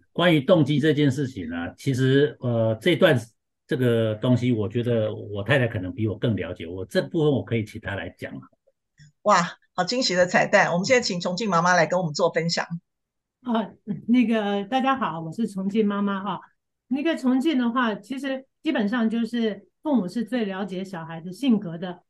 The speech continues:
Speaker 3: 的人，应该是地球上最了解小孩性格的人。所以从小在观察的时候，崇敬他就是一个，基本上他就是一个活性非常强的分子，他并不安于现状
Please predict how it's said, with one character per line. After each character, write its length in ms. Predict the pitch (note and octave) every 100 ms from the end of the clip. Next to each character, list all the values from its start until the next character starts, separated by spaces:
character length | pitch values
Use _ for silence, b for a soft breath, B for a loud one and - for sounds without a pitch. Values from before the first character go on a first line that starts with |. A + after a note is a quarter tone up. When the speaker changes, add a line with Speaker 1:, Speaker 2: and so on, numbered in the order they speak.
| _ _ -
Speaker 3:
的 260 | A3+ F#3 F3+
人， 480 | F#3 F3 F3 F#3 G3
应 100 | A#3
该 160 | A#3
是 120 | A3 A#3
地 120 | A3+
球 140 | F#3+
上 200 | F#3 G#3
最 100 | G3+
了 160 | G3+ F#3+
解 100 | F3+
小 160 | F3 D3
孩 120 | E3
性 180 | F#3+ F#3
格 140 | D#3
的 100 | E3
人。 280 | E3+ E3 F3 _ _ _
所 140 | - C4
以 80 | C4
从 180 | B3 C#4
小 160 | A3+
在 140 | F3+ A#3
观 240 | B3 C4
察 160 | A3+ F#3+
的 100 | G3
时 140 | F3+
候， 160 | F#3+ G#3+
崇 180 | G3+
敬 200 | A3 B3+
他 100 | A3
就 160 | A3+ A#3
是 180 | A#3 A3+
一 160 | G3
个， 240 | G3+ G3+ F3+ _
基 100 | C#4
本 160 | C#4 G3+
上 160 | A#3
他 140 | A3 A3
就 160 | A#3+
是 200 | A3 A#3+
一 140 | G3 F#3+
个 280 | G3+ F3+ - _ _ _ -
活 180 | B3 C4+
性 420 | F4+ D#4+ G#3 - _ _
非 160 | - D#4+
常 180 | D4+ B3+
强 220 | A#3 G#3+
的 140 | A#3+ A#3+
分 260 | B3 B3+
子， 220 | B3 E3 _
他 100 | - C4+
并 200 | D4 B3
不 60 |
安 220 | A#3+ B3+
于 120 | A#3 G3
现 320 | G3 A3+ F#3
状 320 | G#3 F3+ D#3+